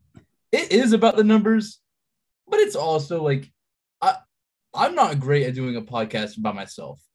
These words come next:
I, I find it hard to, uh, to, to just keep on going on about subjects and stuff, but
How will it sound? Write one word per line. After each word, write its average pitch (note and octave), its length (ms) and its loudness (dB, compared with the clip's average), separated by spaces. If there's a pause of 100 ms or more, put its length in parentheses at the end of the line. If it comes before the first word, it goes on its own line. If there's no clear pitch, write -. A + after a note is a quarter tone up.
(200)
I, B2 300 -6
I C#3+ 140 2
find D3+ 280 -2
it C3+ 80 -2
hard A#2 460 -6 (440)
to, A2 280 -6
uh, G2 360 -8 (120)
to, B2+ 100 -10
to - 260 -10
just A2+ 320 -8
keep C#3+ 200 -6
on A#2+ 240 -2
going A#2+ 440 -4 (100)
on A#2+ 160 -4
about A2+ 260 -4
subjects A#2 440 -6
and A#2 60 -12
stuff, A2+ 280 -8
but A2 180 -6